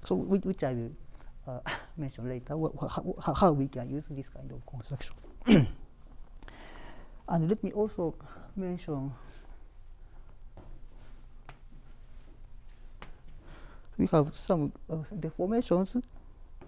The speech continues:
I mean, <coughs> so, <coughs> so st-, st-, for, so Stokes structure is given as, uh, some, uh, filter, <coughs> yeah, some, uh, to-, topological data. I mean, we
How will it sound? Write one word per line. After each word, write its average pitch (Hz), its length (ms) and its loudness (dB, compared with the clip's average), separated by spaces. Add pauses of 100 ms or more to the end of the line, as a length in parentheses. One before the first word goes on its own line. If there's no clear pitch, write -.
(440)
I 175 40 -2
mean, 156 220 -2 (140)
<coughs> 190 280 8
so, 175 300 2 (3000)
<coughs> 254 100 12 (320)
so 196 300 6
st-, - 440 -8
st-, - 260 -2
for, - 220 6 (720)
so 220 100 2
Stokes - 320 2
structure 202 560 4
is 160 200 2
given 165 220 6
as, 127 200 2
uh, 127 180 6 (400)
some, 147 260 2 (380)
uh, 139 160 0 (480)
filter, 190 400 4 (220)
<coughs> 180 260 12 (240)
yeah, 180 180 6
some, 175 200 8
uh, 156 340 -4
to-, - 180 -8
topological 202 540 4
data. 170 300 2 (320)
I 170 80 2
mean, 160 100 0
we 185 60 0